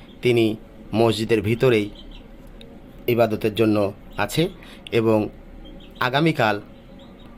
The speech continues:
চাঁদ রাতে সে বাড়িতে ফিরে যাবে। আ-, আক্তার আহমেদ বাচ্চুর কাছে আমরা জানতে পেরেছি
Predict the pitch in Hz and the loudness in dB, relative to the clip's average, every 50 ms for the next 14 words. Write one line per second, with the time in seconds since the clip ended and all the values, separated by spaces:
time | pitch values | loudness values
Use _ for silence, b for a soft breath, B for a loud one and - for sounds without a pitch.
0 | - - - 113 104 113 120 131 131 131 - 113 107 107 - - - - - - | -16 -6 -2 -2 0 0 2 0 0 2 0 0 -2 -2 -6 -12 -20 -20 -20 -12
1 | - - - 113 107 101 98 101 - - - - - - - - - - - 98 | -10 -4 -2 0 0 0 -2 -4 -8 -18 -20 -20 -20 -20 -20 -20 -20 -16 -14 -4
2 | 92 110 104 104 104 98 107 101 95 92 92 - - 123 107 101 92 92 87 82 | -2 -2 -2 -2 -4 -4 -2 -2 -2 -4 -6 -4 -2 0 0 0 0 -2 -2 -2
3 | 80 78 - - B B B B B B B B B B - - 98 104 104 - | -4 -6 -10 -18 B B B B B B B B B B -4 0 0 0 0 0
4 | - 107 - - 135 147 151 160 170 160 151 110 107 107 - - 147 139 156 151 | -4 -6 -2 -2 -2 0 2 2 2 0 0 -2 -4 -2 -2 -4 0 0 -2 0
5 | - 160 156 151 151 117 110 104 107 107 135 135 135 156 151 143 - - 127 117 | 0 0 2 2 0 0 0 -2 -2 -2 -2 0 2 2 2 2 0 0 0 -2
6 | 110 | -2